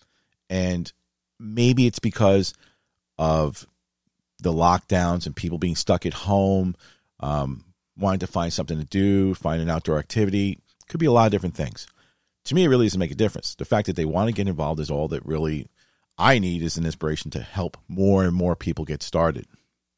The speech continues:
But in any case, I thought that this podcast might be a little bit important,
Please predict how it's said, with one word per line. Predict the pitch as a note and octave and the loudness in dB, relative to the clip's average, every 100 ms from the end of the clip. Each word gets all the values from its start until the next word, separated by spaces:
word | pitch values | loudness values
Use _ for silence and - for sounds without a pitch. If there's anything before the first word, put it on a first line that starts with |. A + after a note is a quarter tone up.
| _ _ _ _ _ _ _ _ _ - | _ _ _ _ _ _ _ _ _ 4
But | C3+ | 6
in | C#3+ | 6
any | D3 B2+ | 4 4
case, | - F#3 C#3+ - - _ _ _ _ _ _ _ _ _ _ _ | 4 4 4 0 -8 _ _ _ _ _ _ _ _ _ _ _
I | G3+ B3+ | 0 2
thought | G#3 D#3 - | 4 4 6
that | A2+ E2 | 2 2
this | C#3+ - | -2 -4
podcast | - A#2 - G#2 A2 | 0 0 2 0 0
might | G#2 | 0
be | A2+ | 0
a | G#2 | 0
little | F#2+ C#3 | 2 0
bit | C3+ | 0
important, | F2+ - B1 C#2+ | -4 -6 -8 -8